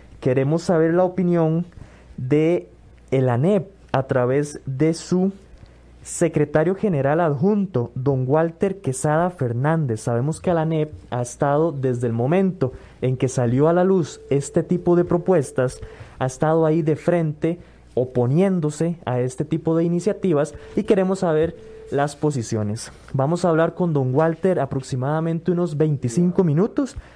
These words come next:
Posterior a eso y después del corte vamos a recibir las opiniones, las llamadas, las críticas, todos los comentarios que tengan cada uno de ustedes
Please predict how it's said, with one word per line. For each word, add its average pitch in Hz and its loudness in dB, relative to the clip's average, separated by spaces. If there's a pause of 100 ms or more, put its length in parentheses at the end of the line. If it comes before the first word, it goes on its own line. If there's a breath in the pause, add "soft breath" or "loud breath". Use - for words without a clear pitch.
(160 loud breath)
Posterior 151 0
a 208 2
eso 202 -2 (1300 loud breath)
y 180 2
después 147 0
del 180 0
corte 196 0 (180)
vamos 143 -2
a 156 0
recibir 165 0 (240)
las 151 2
opiniones, 170 2
las 160 2
llamadas, 160 2
las 160 0
críticas, 175 -2
todos 180 2
los 180 -4
comentarios 180 0 (240)
que 160 0
tengan 156 0
cada 180 2
uno 165 0
de 151 0
ustedes 147 -2